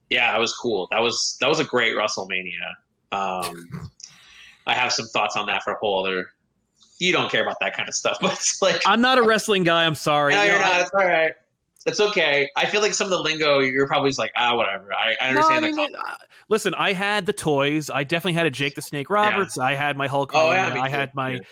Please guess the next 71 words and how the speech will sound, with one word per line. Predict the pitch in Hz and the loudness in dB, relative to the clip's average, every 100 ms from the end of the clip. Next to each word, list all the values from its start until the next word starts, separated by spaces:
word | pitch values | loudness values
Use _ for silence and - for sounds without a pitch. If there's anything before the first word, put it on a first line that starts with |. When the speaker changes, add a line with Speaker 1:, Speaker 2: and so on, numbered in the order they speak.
| - - _ | -20 -20 _
Speaker 2:
yeah, | 156 151 160 | -2 -2 2
well, | 202 | 2
I | 180 | 4
liked | 185 175 | 2 0
him | 160 | -2
'cause | 139 | -4
he | 127 | -4
had | |
a | 113 | -4
snake, | - 202 107 - | -2 -2 -2 -8
you | 120 | -6
know, | |
obviously, | 107 110 - - | -6 -6 -6 -6
<laughs> | |
I'm | - | -6
a | |
child. | - - 659 - - - - - - _ _ - - | -4 -4 -4 -4 -4 -6 -8 -12 -14 _ _ -14 -4
Speaker 1:
Yeah, | 139 135 127 | 0 2 2
you're | 143 | 2
a | 156 | 0
little | 156 | 0
kid. | 170 175 | 0 0
You're | 156 | 2
like, | 156 | 0
"This | 151 | 0
guy | 165 | -2
has | 160 143 | -2 -2
a | |
gimmick. | 131 139 127 | -4 -4 -4
I | 117 | -6
love | 120 120 | -6 -6
it." | 117 - | -6 -4
Um, | 143 143 135 | 0 0 0
Speaker 2:
Dude, | 143 175 151 117 - | 0 2 0 -2 -2
there | 196 | -2
was | 269 | -2
a | |
dude | 160 175 180 | 2 4 4
who | 156 | 2
used | 151 147 | -2 0
to | 139 | -2
walk | 127 139 | -2 -2
around, | 131 127 127 123 120 | -4 -4 -6 -10 -8
like, | 113 107 _ | -8 -8 _
okay, | 123 117 107 92 | -10 -8 -10 -10
so, | - | -8
like, | 113 110 - _ _ 131 | -8 -8 -12 _ _ -14
near | 127 | -10
my | 127 123 | -8 -8
house, | 117 107 104 | -8 -8 -10
there's, | 107 104 | -10 -12
like, | - | -12
this | 110 | -16
pond | - 131 104 95 101 120 | -8 -6 -6 -12 -14 -12
with, | 113 | -10
like, | 107 | -8
a | |
playground, | - 185 123 110 107 104 - | -4 -2 -2 -6 -8 -10 -12
and, | 110 | -10
like, | 104 - | -10 -10
this | 107 | -12
dude | 98 135 160 | 0 2 2
used | 135 | 0
to | - | -4
come | 131 113 | -6 -2
by | 107 | -2
and | 107 107 | -4 -10
walk | 110 120 - | -4 -4 -4
his | 110 | -6
boa | 113 147 143 | -2 -2 -2
constrictors, | 101 - 98 - - - | -8 -12 -12 -12 -16 -16